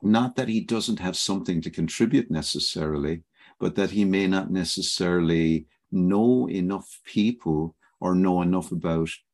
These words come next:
what his contribution may be to them to make the links. So sometimes the challenge is to help the person link to their gift. That's one piece.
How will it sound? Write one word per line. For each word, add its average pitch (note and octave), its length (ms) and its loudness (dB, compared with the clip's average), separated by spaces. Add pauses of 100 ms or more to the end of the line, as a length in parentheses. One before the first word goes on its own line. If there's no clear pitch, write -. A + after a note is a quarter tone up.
what E2+ 180 -4
his F#2+ 240 0
contribution E2+ 920 -2
may D#2 120 -2
be D2 200 -2
to - 140 -6
them D2+ 360 -2 (320)
to F#2+ 320 2
make G#2+ 360 4
the F#2 80 0
links. G2+ 520 -2 (180)
So - 160 -2
sometimes C3+ 920 2
the F#2 80 -4
challenge E2+ 720 0 (300)
is G2 640 2 (200)
to G2+ 300 4
help A#2 320 2
the F#3 100 0
person A#2 500 -2
link G#2+ 220 0
to F2 100 -12
their F2+ 180 -2
gift. - 480 -6 (320)
That's - 260 -4
one E2+ 220 2
piece. - 440 -4